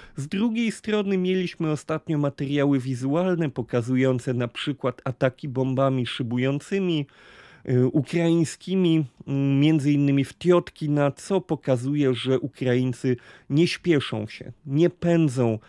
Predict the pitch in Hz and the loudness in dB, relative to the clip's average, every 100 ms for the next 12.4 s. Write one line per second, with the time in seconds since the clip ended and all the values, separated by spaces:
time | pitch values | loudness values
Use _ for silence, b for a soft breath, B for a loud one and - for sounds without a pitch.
0 | B B B - 123 - 151 156 - - | B B B -6 -6 2 4 4 0 0
1 | 156 147 127 131 127 - 131 131 139 139 | 2 2 0 0 -2 0 -2 0 0 2
2 | 120 123 131 135 127 135 131 131 127 - | 0 -2 -2 -4 -2 0 0 0 -4 -4
3 | 135 135 151 165 170 226 220 196 175 - | -2 0 0 -2 -4 -4 -2 -2 -4 -4
4 | 170 - 131 135 147 143 - 127 - 123 | -4 -4 -6 -4 0 -2 -2 -8 -6 -2
5 | 127 127 123 117 127 117 b b b - | 0 2 0 -2 -2 -2 b b b -14
6 | 135 143 175 185 175 - 160 - - 143 | -8 0 2 4 4 0 -2 -4 -4 -2
7 | 139 139 131 - 123 113 113 180 160 147 | 0 2 2 2 -2 -2 -2 -2 0 -2
8 | - 135 127 - - 135 123 - 123 110 | -2 -4 -4 -4 -2 2 2 0 -2 -2
9 | B B B - 196 190 180 175 165 160 | B B B -4 0 2 4 4 4 2
10 | 131 151 156 143 127 - 139 135 127 - | 0 -2 0 0 -2 -4 -2 0 -2 -6
11 | - 120 143 - 156 - 151 151 151 147 | -12 -4 -2 0 -2 0 -2 2 0 2
12 | 139 - 135 123 | -2 -2 -2 -2